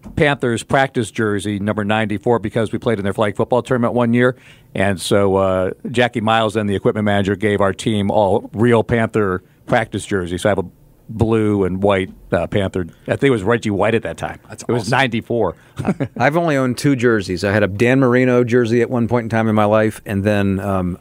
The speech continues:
Speaker 3: I have a Dale Murphy, uh, jersey, uh,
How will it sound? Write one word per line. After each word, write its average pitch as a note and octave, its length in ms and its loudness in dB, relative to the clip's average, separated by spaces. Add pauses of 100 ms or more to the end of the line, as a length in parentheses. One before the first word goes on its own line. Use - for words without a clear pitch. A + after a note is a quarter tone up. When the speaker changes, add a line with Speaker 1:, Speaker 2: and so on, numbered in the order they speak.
Speaker 3:
I G#2 120 -4
have G2+ 260 0
a G2+ 60 -2
Dale G#2 220 0
Murphy, G2+ 480 -2 (520)
uh, G2+ 180 0
jersey, G#2 760 0
uh, G2+ 260 -2